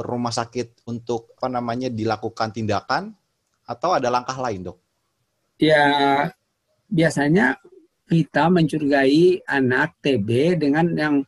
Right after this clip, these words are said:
Speaker 2: seperti disebut tadi, demam yang tidak terlalu jelas sebabnya,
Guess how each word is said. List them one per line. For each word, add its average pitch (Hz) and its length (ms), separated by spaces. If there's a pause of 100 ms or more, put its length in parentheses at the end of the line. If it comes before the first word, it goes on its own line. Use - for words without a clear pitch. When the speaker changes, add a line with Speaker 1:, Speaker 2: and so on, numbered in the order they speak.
(320)
Speaker 2:
seperti 160 400
disebut 147 320
tadi, 151 480
demam 147 320
yang 139 240
tidak 135 320
terlalu 135 320
jelas 131 320
sebabnya, 165 720